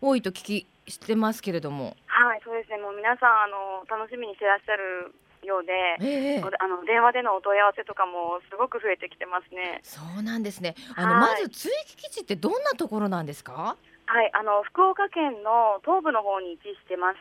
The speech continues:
Speaker 2: て、
Speaker 1: うん。
Speaker 2: あの、ソーララに面している基地になります。
Speaker 1: はい。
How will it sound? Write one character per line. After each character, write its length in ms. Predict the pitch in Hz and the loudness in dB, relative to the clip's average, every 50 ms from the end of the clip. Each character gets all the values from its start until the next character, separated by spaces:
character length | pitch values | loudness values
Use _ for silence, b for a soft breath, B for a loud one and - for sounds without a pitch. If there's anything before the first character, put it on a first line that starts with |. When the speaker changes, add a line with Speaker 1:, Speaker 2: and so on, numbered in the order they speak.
| - - | -6 -4
Speaker 2:
て、 320 | 180 180 185 233 277 320 269 | -2 0 2 2 4 4 4
Speaker 1:
う 40 | 233 | 2
ん。 160 | 208 143 - _ _ B B B B B | 2 -2 -6 _ _ B B B B B
Speaker 2:
あ 80 | 196 | 0
の、 200 | 196 185 185 180 - - | 0 2 0 0 -2 4
ソ 120 | 294 330 370 | 6 6 8
ー 40 | 370 | 8
ラ 100 | 330 277 | 8 6
ラ 120 | 226 202 | 6 2
に 200 | 190 180 175 175 | -2 -6 -10 -10
面 180 | 202 208 214 214 | -10 -10 -12 -12
し 40 | _ | _
て 140 | - 185 170 | -10 -10 -10
い 60 | 160 | -8
る 180 | 160 160 160 _ - | -10 -14 -16 _ -20
基 60 | - 214 | -18 -12
地 60 | 202 | -10
に 100 | 180 170 | -8 -8
な 80 | 170 | -8
り 100 | 160 165 | -8 -8
ま 140 | 170 175 175 | -6 -8 -8
す。 40 | - 170 160 160 - _ _ | -8 -10 -16 -16 -16 _ _
Speaker 1:
は 280 | - 214 269 269 214 151 | -8 -6 -4 -2 -4 -4
い。 80 | - | -6